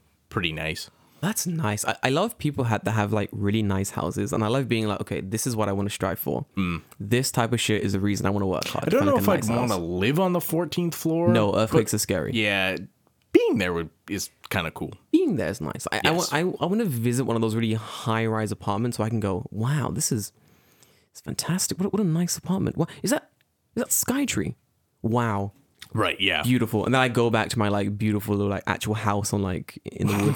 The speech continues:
Speaker 1: The
Speaker 2: somewhere.
Speaker 1: ground floor,
Speaker 2: Yeah,
Speaker 1: and
Speaker 2: the
Speaker 1: you're
Speaker 2: g-,
Speaker 1: like, "Ah,
Speaker 2: ground floor
Speaker 1: hmm."
Speaker 2: house. Ah, wonderful. An actual house.
Speaker 1: Where ants are actually ants.
Speaker 2: Ah, where ants are actually ant-, they look like ant-, oh, wait. That's an infestation. Can't have
Speaker 1: Yeah.
Speaker 2: that. Bug bomb this place, you know. <laughs>
Speaker 1: Yeah.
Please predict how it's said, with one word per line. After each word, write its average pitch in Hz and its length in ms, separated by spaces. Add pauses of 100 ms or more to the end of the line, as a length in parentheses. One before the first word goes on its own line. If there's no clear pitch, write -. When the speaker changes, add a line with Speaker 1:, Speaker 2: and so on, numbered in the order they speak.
Speaker 1:
The 110 60
Speaker 2:
somewhere. 107 260
Speaker 1:
ground 90 300
floor, 92 420
Speaker 2:
Yeah, 113 120
Speaker 1:
and 113 80
Speaker 2:
the 110 40
Speaker 1:
you're - 60
Speaker 2:
g-, - 60
Speaker 1:
like, 123 100
"Ah, 113 80
Speaker 2:
ground 113 340
floor 104 220
Speaker 1:
hmm." 107 60
Speaker 2:
house. 104 360
Ah, 101 360 (100)
wonderful. 104 400 (160)
An 101 100
actual 101 240
house. 101 400 (800)
Speaker 1:
Where 113 180
ants 107 300
are 98 240
actually 95 460
ants. 95 500
Speaker 2:
Ah, 135 420
where 117 140
ants 120 260
are 113 80
actually 107 260
ant-, 101 200 (120)
they 233 80
look 254 100
like 208 220
ant-, 226 200
oh, 135 180
wait. 117 320 (720)
That's 117 220
an 110 60
infestation. 104 640
Can't 107 160
have 87 120
Speaker 1:
Yeah. 110 160
Speaker 2:
that. 113 80 (240)
Bug 113 200
bomb 101 140
this 92 140
place, 101 280
you 107 80
know. 101 60
<laughs> 131 100 (1900)
Speaker 1:
Yeah. - 220